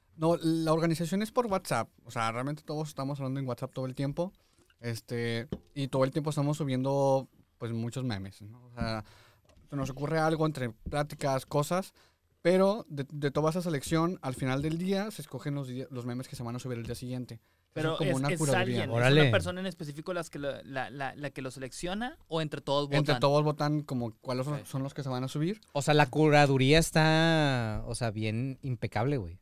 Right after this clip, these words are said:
Speaker 1: Sí, de hecho está pensada como que para que todos tengan como que la misma temática o el
Speaker 3: Órale.
Speaker 1: mismo formato, etcétera.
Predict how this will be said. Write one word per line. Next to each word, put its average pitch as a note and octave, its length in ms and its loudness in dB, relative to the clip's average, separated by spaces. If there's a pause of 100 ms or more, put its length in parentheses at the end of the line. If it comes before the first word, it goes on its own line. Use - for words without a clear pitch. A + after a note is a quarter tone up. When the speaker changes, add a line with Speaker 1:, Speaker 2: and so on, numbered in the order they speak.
Speaker 1:
Sí, C#3 260 -2 (120)
de C3+ 180 -8
hecho C#3+ 200 0
está C#3 220 -2
pensada D#3+ 320 2
como D#3+ 200 0
que D3 120 -6
para A#2+ 200 -2
que A#2 100 -14
todos C3 260 -4
tengan C#3 180 -4
como C3 240 -4
que - 80 -6
la G#2 100 -4
misma C3 280 -4
temática D3+ 680 -4
o C#3+ 120 4
el C#3 60 4
Speaker 3:
Órale. C#3 200 4
Speaker 1:
mismo G2 160 0
formato, C3+ 640 -6
etcétera. A2+ 420 -10